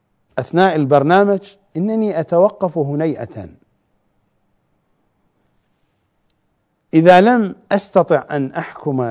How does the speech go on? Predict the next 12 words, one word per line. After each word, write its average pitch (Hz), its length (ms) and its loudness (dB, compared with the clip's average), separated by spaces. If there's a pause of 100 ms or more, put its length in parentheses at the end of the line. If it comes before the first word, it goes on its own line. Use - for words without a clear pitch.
(140)
عليها 123 680 -2 (1400)
فإنني 135 580 -6
أتجاوزها 123 1080 -4
ولن 135 640 -2
أتحدث 110 640 -10
عنها، 95 400 -14 (1000)
وإنما 131 520 -4
أعود 135 320 0
إليها 123 720 -4 (460)
في 123 180 -10
وقت 127 260 -8
لاحق. 139 500 -2